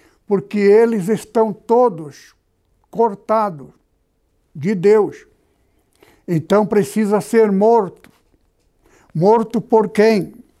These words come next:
Morto por aqueles que estão vivos. Vão matá-los com pedra. Mas que pedra? O que representa a pedra?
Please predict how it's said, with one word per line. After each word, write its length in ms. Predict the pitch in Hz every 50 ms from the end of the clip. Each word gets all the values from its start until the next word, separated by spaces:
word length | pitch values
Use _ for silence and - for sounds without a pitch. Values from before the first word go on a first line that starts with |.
| _ _ _ _
Morto 640 | 254 175 170 185 196 208 226 220 220 220 - 226
por 400 | - - _ - 220 214 214 214
aqueles 500 | 214 208 214 - 202 208 208 214 196 -
que 120 | - -
estão 320 | 165 - - - 220 220 196
vivos. 460 | 160 196 226 233 202 151 151 135 - _ _ _ _ _ _ _ _ _ _ _ _ _ _ _ _ _ _
Vão 220 | 139 143 175 202
matá-los 920 | 202 202 214 208 - - _ 226 233 233 226 196 180 156 135 - - - - _ _ _ _ _ _ _ _ _
com 180 | - 180 196 180
pedra. 600 | - - 196 214 220 214 170 175 147 135 - _ _ _ _ _ _ _ _ _ _ _ _ _ _ _ _ _ _ _ _ _ _ _ _ _ _ _
Mas 220 | - 185 196 - - _ _ _ _ _ _ _ _ _ _ _ _ _ _
que 120 | - 233 247
pedra? 640 | 254 247 330 320 277 247 202 143 147 127 - - _ _ _ _ _ _ _ _ _ _ _ _ _ _ _ _ _ _ _ _ _ _ _ _ _ _ _ _ _ _ _ _ _ _ _ _ _ _ _ _ _ _ _ _ _
O 120 | - 220 208
que 160 | - - 311
representa 880 | 254 226 269 294 - - 262 226 214 170 135 202 220 214 - - 190
a 40 | 165
pedra? 640 | - _ - 202 202 196 175 143 123 147 147 - -